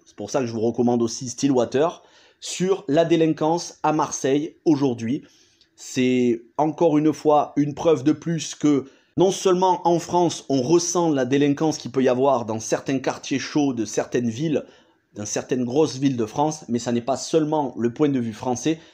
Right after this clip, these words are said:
c'est le point de vue européen et international. Aujourd'hui, la France est au bord de l'implosion.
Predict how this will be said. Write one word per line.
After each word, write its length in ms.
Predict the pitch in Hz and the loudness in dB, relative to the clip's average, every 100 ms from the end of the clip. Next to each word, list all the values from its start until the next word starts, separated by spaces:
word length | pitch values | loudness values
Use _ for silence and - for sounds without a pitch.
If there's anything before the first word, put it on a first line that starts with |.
| _ | _
c'est 140 | - | -2
le 100 | 139 | -2
point 180 | 135 147 | 0 0
de 120 | 143 | 0
vue 240 | 123 131 131 | -2 -4 4
européen 560 | 170 147 - 135 139 135 | 4 4 0 0 0 -2
et 140 | 113 127 | -6 -2
international. 880 | 147 143 131 117 - 104 110 143 - _ _ _ | 0 0 -2 -2 -4 -4 -2 -2 -4 _ _ _
Aujourd'hui, 680 | 202 156 147 117 127 160 - 110 | 0 2 0 -2 -4 -6 -10 -2
la 160 | 131 | -2
France 480 | 127 123 143 156 - | -2 -2 -2 -2 -6
est 160 | 143 131 | -6 -2
au 60 | 123 | -2
bord 300 | 127 156 127 | 2 2 2
de 80 | 107 | 0
l'implosion. 800 | 135 156 - 135 110 107 131 | 2 0 -2 -2 0 0 -2